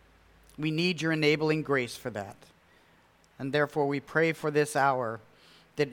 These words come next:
you will have your transforming work on our hearts. Sanctify us according to the likeness of Christ. Grow us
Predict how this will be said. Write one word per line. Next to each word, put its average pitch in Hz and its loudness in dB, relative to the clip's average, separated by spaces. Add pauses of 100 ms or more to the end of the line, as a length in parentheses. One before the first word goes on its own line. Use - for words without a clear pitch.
(180)
you 170 -2
will 156 4
have 139 0
your 135 -6
transforming 165 -2
work 127 -2
on 127 -4
our 127 -2
hearts. 123 -2
Sanctify 135 -2
us - -14 (680)
according 156 -2
to 147 -6
the 135 -4
likeness 139 2
of 131 -8
Christ. 110 -6 (140)
Grow 175 6
us 117 -4